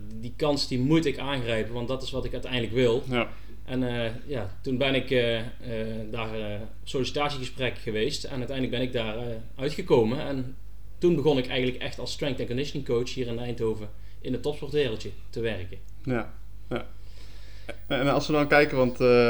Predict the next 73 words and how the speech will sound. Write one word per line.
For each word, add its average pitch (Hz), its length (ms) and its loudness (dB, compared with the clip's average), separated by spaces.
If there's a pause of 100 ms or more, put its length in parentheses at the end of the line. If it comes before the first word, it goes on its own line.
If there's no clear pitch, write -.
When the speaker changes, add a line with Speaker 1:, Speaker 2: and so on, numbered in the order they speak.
(400)
Speaker 2:
je 120 120 -2
zegt 113 180 0
dat 117 100 2
was 113 120 2
natuurlijk 113 260 2
al 110 80 4
mijn 107 120 2
droom, 117 340 6
dus 107 120 0
ik 107 120 -2
moest 123 220 0
dat 110 160 2
doen. 131 240 2 (540)
Ehm, 113 840 4 (260)
wat, 113 240 0
wat, 117 200 2
wat 120 220 2
drijft 127 300 6
je 117 80 2
dan 120 260 0
elke 120 280 -2
keer 127 200 -2
om 113 100 0
hier 120 100 2
naartoe 117 180 -2
te 123 100 -4
gaan? 127 180 -2 (360)
Speaker 1:
Nou, 120 140 -8
ik 151 200 0
denk, 170 280 4
en 143 180 0
daar 131 100 2
ben 139 140 2
ik 131 120 -4
dus - 200 -4
toen 160 160 2
ook 160 80 2
wel 147 140 0
achter 151 220 -4
gekomen 123 300 0
in 120 60 -2
mijn 120 120 -4
eerste 147 320 -4
baan, 139 280 -2
dat 127 180 -2
door 113 120 -4
te 110 120 -6
werken 127 360 -2
met, 113 320 -4 (380)
met, - 360 -4 (320)
ja, 151 100 -6
het - 140 -8
waren 110 220 -4
dan 113 140 0
wel 107 220 0
atleten 120 480 2
en 127 80 -2
misschien 113 300 -2
wel 110 140 -2
atleten 113 460 -2
op 107 180 -6
een 101 60 -8
iets - 180 -4
lager 107 300 -2
niveau 107 360 2
dan 104 140 -2
de 104 60 -4
atleten 107 360 0
waar 104 100 -2
ik 98 80 -6
nu 123 180 2
mee 139 160 2
werk. 143 380 2